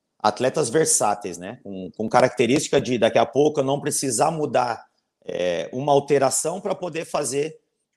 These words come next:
é, uma variação tática dentro do jogo. São jogadores que, que já estão acostumados com isso. É, você pode iniciar a maneira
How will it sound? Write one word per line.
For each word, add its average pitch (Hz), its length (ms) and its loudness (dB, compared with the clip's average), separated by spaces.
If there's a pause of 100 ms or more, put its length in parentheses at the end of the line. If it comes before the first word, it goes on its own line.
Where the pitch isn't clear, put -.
(140)
é, 107 240 -2
uma 123 180 0
variação 135 520 -2
tática 139 400 -4
dentro 127 260 -8
do 131 100 -6
jogo. 95 340 -6 (100)
São 98 240 -10
jogadores 113 540 0
que, 104 300 -6 (460)
que 101 140 -8
já 113 180 2
estão 131 340 0
acostumados 104 580 -2
com 95 140 -10
isso. 120 440 -4 (220)
É, 85 200 -4
você 92 260 -2
pode 110 240 0
iniciar 110 340 0
a 110 40 -2
maneira 101 520 -2